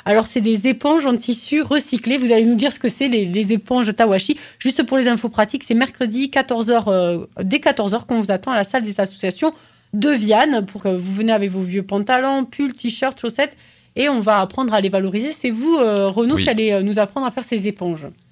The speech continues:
Speaker 2: C'est ça.
Speaker 1: Alors, qu'est-ce que c'est, <laughs> les éponges Tawashi ?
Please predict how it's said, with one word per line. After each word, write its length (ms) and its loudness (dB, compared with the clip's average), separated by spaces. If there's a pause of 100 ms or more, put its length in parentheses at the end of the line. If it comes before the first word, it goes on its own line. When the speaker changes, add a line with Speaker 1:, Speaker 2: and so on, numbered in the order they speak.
(160)
Speaker 2:
C'est 180 -10
ça. 260 -4 (220)
Speaker 1:
Alors, 140 -2
qu'est-ce 180 -2
que 80 0
c'est, 160 0
<laughs> 200 -4
les 40 2
éponges 400 -4
Tawashi ? 560 -2